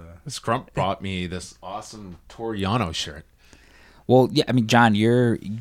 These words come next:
Speaker 2: you're, I, I lear-, I knew who, like, Yano was, but it wasn't until, like, it was some show that you were doing where you, you were just praising, you were praising him, and I was like,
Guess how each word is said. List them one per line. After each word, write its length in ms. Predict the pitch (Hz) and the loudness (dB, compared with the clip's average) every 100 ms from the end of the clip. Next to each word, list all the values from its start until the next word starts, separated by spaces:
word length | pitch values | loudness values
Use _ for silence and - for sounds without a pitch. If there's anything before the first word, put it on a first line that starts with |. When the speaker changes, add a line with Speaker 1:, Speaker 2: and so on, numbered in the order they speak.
| 120 | -4
Speaker 2:
you're, 240 | 113 113 - - | -2 -2 -4 -2
I, 540 | 117 139 156 156 147 113 - - | 2 6 6 4 0 -6 -6 0
I 80 | |
lear-, 220 | 127 131 - | 2 2 0
I 80 | 151 | 2
knew 160 | 170 | 4
who, 160 | 156 143 - | 4 2 -2
like, 380 | 107 104 95 - - | 0 0 0 -8 -2
Yano 420 | 107 110 113 92 | 2 6 6 6
was, 480 | 92 98 98 90 - - - - | 4 4 2 0 -10 -18 -20 -4
but 100 | 117 | 0
it 60 | 110 | 4
wasn't 420 | 107 113 120 - | 4 4 2 -2
until, 240 | - 110 | -2 0
like, 220 | 101 92 - | 2 0 -4
it 80 | 113 | -6
was 140 | 113 | -2
some 280 | - 120 127 | 0 2 2
show 240 | - 107 | 2 2
that 100 | 104 | 2
you 120 | 95 | 2
were 80 | 98 | 0
doing 300 | 95 95 92 | 0 0 0
where 100 | 92 | 0
you, 360 | 92 95 95 95 104 | -2 -2 -2 -4 -4
you 100 | 110 | -4
were 100 | 107 | -2
just 360 | 101 95 _ | -4 -6 _
praising, 800 | - 117 110 110 101 95 98 95 - | -6 0 2 2 0 0 0 -2 -8
you 160 | 104 110 | -2 -2
were 80 | |
praising 420 | 101 110 104 87 90 | 0 0 0 0 -4
him, 300 | 92 85 - - - | -4 -6 -8 -18 -18
and 120 | - 101 | -4 -2
I 40 | |
was 140 | 95 | -2
like, 160 | 95 90 | -4 -10